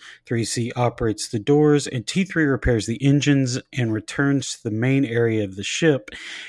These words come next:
and uses the nav computer to travel to dock with the Peragus mining facility above the planet. A cutscene begins showing the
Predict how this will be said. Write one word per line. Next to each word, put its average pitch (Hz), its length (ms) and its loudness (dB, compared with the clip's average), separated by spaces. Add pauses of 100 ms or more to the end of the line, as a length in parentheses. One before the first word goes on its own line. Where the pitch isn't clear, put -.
and 117 200 2
uses 165 500 2
the 131 100 0
nav 147 440 2
computer 107 680 0
to - 180 -8
travel 131 840 0 (880)
to 123 160 0
dock 123 440 2
with 110 200 -2
the 107 80 -4
Peragus 113 580 0
mining 120 420 2
facility 101 760 -4
above 107 340 -4
the - 100 -12
planet. 98 640 -8 (680)
A 120 40 -6
cutscene 175 540 2
begins 113 560 0
showing 123 440 2
the 110 160 0